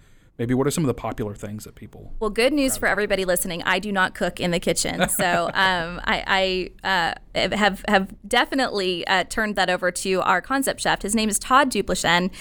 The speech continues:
Speaker 2: and he actually lives in Austin. And we have known Todd for a very long time, so family friend.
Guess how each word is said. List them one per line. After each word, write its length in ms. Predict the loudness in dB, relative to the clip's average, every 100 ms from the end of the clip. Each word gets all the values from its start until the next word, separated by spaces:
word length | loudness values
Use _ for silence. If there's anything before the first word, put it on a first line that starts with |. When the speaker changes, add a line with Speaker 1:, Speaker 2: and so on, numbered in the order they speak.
| -14 -14 -4
Speaker 2:
and 120 | 0
he 180 | 0 0
actually 260 | -4 -2 0
lives 180 | 0 -2
in 100 | 0
Austin. 500 | 0 0 -2 -2 -2
And 280 | 0 -2 0
we 260 | 0 0 0
have 120 | 0
known 220 | 0 0
Todd 320 | 0 0 0
for 100 | 0
a 60 | -2
very 180 | 0 0
long 200 | 0 0
time, 280 | 0 0 0
so 300 | 0 0 0 -2
family 300 | -2 0 0
friend. 520 | 0 0 2 0